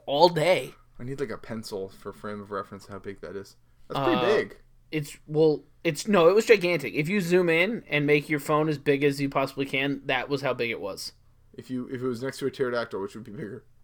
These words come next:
Speaker 1: Pterodactyl.
Speaker 2: <laughs> Okay. Barely.
Speaker 1: A, a Quetzalcoatlus is actually the largest flying dinosaur, but I may be stepping on a future week, so I'm gonna, I'm gonna take it back.
Speaker 2: I appreciate that.
Speaker 1: No problem.
Speaker 2: <laughs>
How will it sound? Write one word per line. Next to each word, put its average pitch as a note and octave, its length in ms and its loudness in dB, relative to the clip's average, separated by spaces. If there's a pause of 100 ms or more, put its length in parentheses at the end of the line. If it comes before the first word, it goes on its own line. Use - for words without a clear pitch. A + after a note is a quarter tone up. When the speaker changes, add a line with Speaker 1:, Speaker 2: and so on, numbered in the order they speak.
(280)
Speaker 1:
Pterodactyl. C3+ 580 4
Speaker 2:
<laughs> - 460 -18
Okay. - 240 -12 (400)
Barely. D#3 580 4 (380)
Speaker 1:
A, E3+ 40 6 (220)
a E3+ 80 0
Quetzalcoatlus D#3+ 800 4
is C3 100 -6
actually C3+ 300 -2
the B2+ 100 -4
largest B2 480 -4
flying C3 420 -2
dinosaur, C#3 540 0 (220)
but - 260 4 (260)
I D#3 100 2
may F3 120 4
be E3 140 0
stepping D#3 320 0
on C#3 100 -2
a B2+ 40 -10
future C3 300 -8
week, G#2 240 -10
so C#3 120 -8
I'm C3+ 100 -6
gonna, C3 180 -2
I'm A#2+ 140 -6
gonna C3 80 -4
take B2 220 -6
it A2+ 80 -10
back. G2 320 -12 (260)
Speaker 2:
I B2 120 -2
appreciate A2+ 380 -6
that. - 180 -12 (300)
Speaker 1:
No - 80 -2
problem. G#2+ 320 -2 (800)
Speaker 2:
<laughs> D#3 120 -4